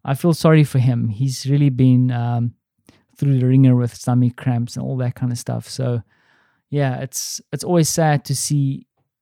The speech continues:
your child going through that. I wish I could take it away from him, but, um, hey,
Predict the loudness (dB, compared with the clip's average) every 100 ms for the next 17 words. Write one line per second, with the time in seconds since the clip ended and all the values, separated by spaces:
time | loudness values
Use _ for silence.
0 | _ -4 -4 -4 -4 -2 -2 0 0 0
1 | -4 0 0 0 -4 -2 0 0 -2 -2
2 | -2 -2 -2 0 -2 0 -2 0 -2 -4
3 | -6 -4 -2 -2 -2 -4 -8 _ _ _
4 | _ -6 -6 -8